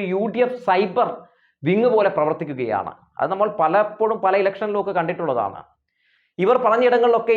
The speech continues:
ഇക്കുറിയും എട്ട് നിലയിൽ യു ഡി എഫ് പൊട്ടിയാൽ പണി പാളി. പിന്നെ പ്രീപോൾ സർവേക്കെന്നല്ല മനോരമയ്ക്ക് ഒരു പ്രസക്തിയും മാധ്യമരംഗത്തില്ല എന്ന് നന്നായി തന്നെ ഇവർക്കറിയാം. ഇനി ഈ കാര്യത്തിൽ, ഈ കൊട്ടിക്കലാശത്തിന്റെ കാര്യത്തിൽ മറ്റുള്ള മാധ്യമങ്ങൾ ഒട്ടും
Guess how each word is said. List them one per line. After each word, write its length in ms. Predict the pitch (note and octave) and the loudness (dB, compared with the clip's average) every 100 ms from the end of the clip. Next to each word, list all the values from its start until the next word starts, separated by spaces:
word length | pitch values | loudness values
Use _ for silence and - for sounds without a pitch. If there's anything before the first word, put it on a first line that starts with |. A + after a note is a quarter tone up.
| G#3 | 0
ഇക്കുറിയും 440 | - C4 B3 G#3 - - _ _ _ _ _ E3+ | 0 2 2 0 -6 -20 _ _ _ _ _ -2
എട്ട് 280 | F#3 - - | -2 0 2
നിലയിൽ 280 | A#3+ A#3 A3 A3+ - | 4 4 4 0 -2
യു 160 | E3+ | 0
ഡി 100 | F#3+ | 2
എഫ് 180 | G#3+ G3+ E3 | 0 -2 -4
പൊട്ടിയാൽ 400 | E3 F#3 B2+ F2+ - _ _ _ _ _ - | 2 2 2 -2 -14 _ _ _ _ _ -4
പണി 160 | C3+ D3+ | -2 0
പാളി. 240 | A#2 A2 | 0 -2
പിന്നെ 380 | G#2 F3+ A3+ C4 A#3+ - _ _ _ | -2 0 2 2 0 -6 _ _ _
പ്രീപോൾ 380 | - G#3 F#3+ B3+ | -2 -2 2 2
സർവേക്കെന്നല്ല 680 | B3+ A#3+ G#3+ G#3+ A3 F#3+ D#3 E3+ - - _ _ D3 | 2 2 2 2 0 0 0 0 -2 -10 _ _ -4
മനോരമയ്ക്ക് 560 | D#3 G3 A3+ A3+ A3 | 0 2 2 0 0
ഒരു 120 | G3+ G3 | 2 2
പ്രസക്തിയും 540 | E3+ D#3+ G3 A3 G3+ E3+ - - _ C#3 | -2 -4 -6 -2 -2 -4 -8 -20 _ 0
മാധ്യമരംഗത്തില്ല 920 | D#3+ F#3+ A#3 A#3+ G3+ G3 G3+ F3 E3 D#3+ - | 2 2 2 2 2 0 0 0 0 -2 -4
എന്ന് 200 | D3 D#3+ - - | -6 -6 -6 -6
നന്നായി 300 | C#3 D#3 D#3 | -4 -4 -4
തന്നെ 120 | C#3+ B2+ | -6 -8
ഇവർക്കറിയാം. 460 | A#2 A2 G2+ G#2 - _ _ _ _ _ _ _ _ _ - | -8 -8 -10 -12 -16 _ _ _ _ _ _ _ _ _ -4
ഇനി 180 | F#3+ F3+ - - _ _ _ | 0 0 -2 -16 _ _ _
ഈ 120 | A#2+ C#3+ | -4 0
കാര്യത്തിൽ, 400 | F#3 F#3 F#3+ G#3 G#3 G3 | 2 2 0 0 0 0
ഈ 140 | G3 G3 F#3+ | 2 0 0
കൊട്ടിക്കലാശത്തിന്റെ 840 | E3+ E3+ F#3+ G#3+ G#3+ A3 A3 A3 | -4 0 2 2 2 0 -2 0
കാര്യത്തിൽ 340 | G#3+ G#3+ A#3 | 2 0 0
മറ്റുള്ള 300 | G#3 - A3+ A3+ | -2 -2 0 2
മാധ്യമങ്ങൾ 440 | G#3+ G3+ G3+ A3 | 0 0 -4 0
ഒട്ടും 220 | G#3+ A#3 | 0 0